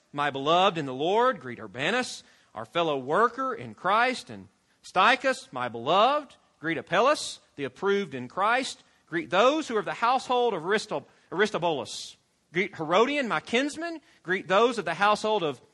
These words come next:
Narcissus, who are in the Lord. Greet Tryphena and Tryphosa, workers in the Lord. Greet Persis, the beloved, who has worked hard in the Lord. Greet Rufus, a choice man in the Lord, also his mother and mine. Greet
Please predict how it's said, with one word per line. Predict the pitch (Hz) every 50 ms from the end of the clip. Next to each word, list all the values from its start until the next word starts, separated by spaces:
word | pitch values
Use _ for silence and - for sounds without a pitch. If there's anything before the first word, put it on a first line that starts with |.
| _ _ _ _ _ _ _ _ -
Narcissus, | 151 160 170 156 - - 285 294 - 359 359 - - - - - _ _ _ _
who | - 190 185
are | 190 180 170
in | 175 202 196
the | 175
Lord. | 170 170 190 214 240 262 294 311 311 233
Greet | 165 190 196 202 214 202 - _ _ _ _ -
Tryphena | - 156 147 147 - 190 196 240 285 330 339 330 - _ _ _ -
and | - 127
Tryphosa, | - - 131 127 - 180 220 269 285 - 339 359 359 349 _ _ _ _ -
workers | 143 196 220 233 226 220 175 185
in | 170
the | 151 147
Lord. | 156 185 208 226 247 262 277 294 240 - _ _ _ _
Greet | - 180 180 180 - - _ _ _ _
Persis, | - 214 254 302 285 - 311 311 -
the | - 208
beloved, | 160 165 151 156 180 214 247 254 269 269 220 190
who | 175 175
has | 165 147 131 139
worked | 151 196 220 202 - -
hard | - 175 190 214 196
in | 190
the | 160
Lord. | 147 165 190 214 226 233 220 160
Greet | - 123 113 - 120
Rufus, | 123 156 220 269 254 - 302 294 - - - - _ _ _ _ _ _ _ _
a | - 135
choice | 139 - - 202 220 220 208 -
man | 160 190 202 214 226 240
in | 233 220
the | 214
Lord, | 208 214 220 220 226 233 220
also | 180 180 196 214 - - 202 165
his | 165 139 147
mother | 160 180 196 202 190
and | 170 160
mine. | 170 180 196 220 240 262 285 285 262 _ _ _ _ _ _ _ _ _ _ _ _ _ _ - _ _
Greet | 143 180 196 214 202